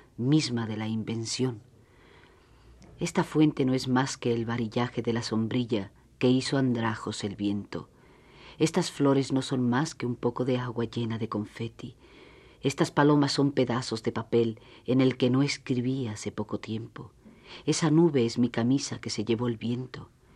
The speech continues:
Esa ventana es un agujero discreto e indiscreto. ¿El viento? Acaba de pasar un tren con demasiados pasajeros. Este cielo ya no le importa a nadie.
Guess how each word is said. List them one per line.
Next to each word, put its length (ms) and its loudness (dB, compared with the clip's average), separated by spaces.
Esa 200 2
ventana 540 4
es 160 0
un 100 2
agujero 520 -2
discreto 760 -4
e 60 -8
indiscreto. 880 -10
¿El 140 -4
viento? 480 -4
Acaba 340 6
de 100 8
pasar 360 2
un 140 4
tren 300 6
con 200 2
demasiados 600 0
pasajeros. 800 -2
Este 220 0
cielo 340 8
ya 240 6
no 120 4
le 100 2
importa 680 0
a 40 0
nadie. 500 -4